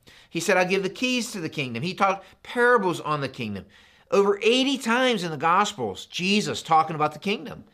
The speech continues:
He was obsessed with it. Uh, it was the, "Well, where is the kingdom?" Maybe that's a good question. Where is his kingdom?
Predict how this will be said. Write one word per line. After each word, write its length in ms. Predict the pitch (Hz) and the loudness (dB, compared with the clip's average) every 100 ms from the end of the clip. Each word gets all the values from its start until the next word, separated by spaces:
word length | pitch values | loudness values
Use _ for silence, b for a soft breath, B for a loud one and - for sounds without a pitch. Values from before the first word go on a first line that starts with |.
| b b | b b
He 120 | 247 | -4
was 100 | 285 | -2
obsessed 440 | 208 - 226 277 - | -2 2 2 0 -4
with 140 | 101 | -8
it. 180 | 78 - b b b b b - | -8 -16 b b b b b -2
Uh, 280 | 131 127 123 | 0 2 2
it 100 | 165 | 2
was 200 | 170 165 | 2 2
the, 280 | 175 147 - | 2 2 0
"Well, 160 | 190 190 | 0 4
where 280 | 190 226 | 6 6
is 280 | 214 226 220 | 6 4 2
the 80 | 208 | -2
kingdom?" 420 | 202 226 190 110 | 0 0 0 -2
Maybe 180 | 131 151 | 0 2
that's 180 | 165 175 | 0 0
a 60 | |
good 200 | 160 180 | -2 -2
question. 400 | - 202 202 135 | 2 0 0 -4
Where 200 | 131 175 | 2 2
is 360 | 175 185 202 - | 4 2 2 2
his 180 | 208 202 | 0 0
kingdom? 440 | 208 202 233 247 | -4 -4 -2 -4